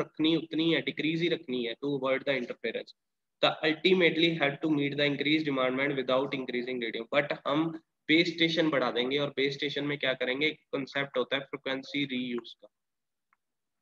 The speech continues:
ये कॉन्सेप्ट अगले मैं वीडियोस में आपको समझाऊंगा। What do you mean by frequency reuse? Basically क्या है कि हमारी जो बेस स्टेशन वन की फ्रीक्वेंसी है ये हम दोबारा रीयूज करेंगे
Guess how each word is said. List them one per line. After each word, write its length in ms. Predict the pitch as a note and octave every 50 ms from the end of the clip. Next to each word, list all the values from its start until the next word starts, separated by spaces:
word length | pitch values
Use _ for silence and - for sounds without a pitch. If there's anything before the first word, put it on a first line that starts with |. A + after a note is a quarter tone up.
| _ _ _ _ _ - - _ _ _ - C#3
ये 100 | D3 C#3+
कॉन्सेप्ट 440 | D3+ D3 C#3+ - D3+ C3+ - -
अगले 240 | C#3+ B2+ C#3 C#3 D3+
मैं 180 | D3 D3 C#3+ C#3+
वीडियोस 340 | C3+ C3 B2 C#3 D3 C#3+ C#3+
में 80 | D3 C#3
आपको 240 | C3 B2+ - - B2+
समझाऊंगा। 480 | - C3 B2 A#2+ A#2 A2+ A#2+ B2 C#3
What 240 | D3+ D#3 C3 - -
do 80 | C3+ C3
you 140 | C3 C3 B2+
mean 180 | B2+ B2 B2
by 100 | B2 B2+
frequency 480 | B2 - - - B2 A#2+ A#2+ A#2+ B2 A#2+
reuse? 320 | A#2 - B2 C3 C#3+ - - _ _ _ _ _ _ -
Basically 580 | C3+ C3+ C3+ - - D3+ D3+ - E3+ E3+ F3 F3
क्या 200 | D#3+ D3 C#3 C3+ C3+
है 220 | C#3 C#3 C3+ C3 C3 - - - _ _ _ -
कि 160 | D#3+ E3 D#3+
हमारी 360 | D#3+ C#3+ C#3 C#3 C#3+ D#3 D#3
जो 120 | D#3+ E3
बेस 360 | E3 - C#3+ C#3+ D3 C#3+ - -
स्टेशन 320 | - D3+ C#3+ C#3+ - D#3
वन 260 | D3+ C3+ C3+ C#3 D3 C#3+
की 120 | C#3+ D#3
फ्रीक्वेंसी 520 | D#3 - C#3+ - C#3 C3 B2+ B2+ - C3+ C3+
है 160 | C#3 C#3 D3
ये 200 | C#3+ C#3+ D3 D3+ D#3 D3+
हम 140 | C#3+ D3 D3
दोबारा 360 | C#3 B2+ C3 C3 C3 C#3+ C#3
रीयूज 380 | C#3 C3+ C3+ C3 C3 C3+ C3+ -
करेंगे 440 | - C3 B2 A#2+ B2+ C#3 D3+ D#3+